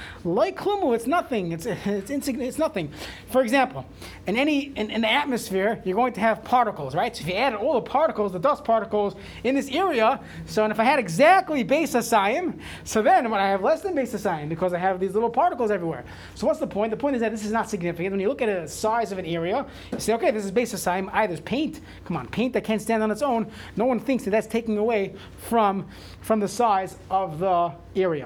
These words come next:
Okay, next. So now we're trying to figure out, you have a bunch of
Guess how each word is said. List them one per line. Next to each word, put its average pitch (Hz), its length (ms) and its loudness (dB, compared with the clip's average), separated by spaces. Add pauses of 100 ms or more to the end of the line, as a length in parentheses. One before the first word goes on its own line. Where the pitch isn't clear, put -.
(560)
Okay, 196 300 0 (1000)
next. - 320 2 (240)
So - 140 -2
now 262 140 4
we're 294 80 4
trying 262 160 0
to 240 60 0
figure 247 260 2
out, 226 240 2
you 185 60 0
have 190 180 4
a 180 40 -2
bunch 226 300 2
of 165 260 2